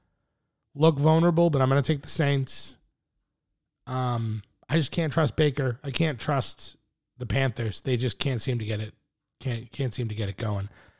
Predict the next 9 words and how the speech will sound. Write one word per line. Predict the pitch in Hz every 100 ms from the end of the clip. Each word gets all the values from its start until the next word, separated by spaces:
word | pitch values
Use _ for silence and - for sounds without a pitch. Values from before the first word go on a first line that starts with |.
| _ _ _
Uh, | 147 151 143
the | 127 135
Jaguars, | - 160 180 175 143 117 98 85 - - _ _ _ _ _ _ _ _ _ _ _ _ _
the | 131 131 147
division | 117 151 127 156 180 147 190 185 -
leading | 143 151 165 160 135
Jaguars. | 117 151 139 156 92 110 - - - - - - - - -
<laughs> | 185 - 151 135 _
Not | 185 180 160 160 160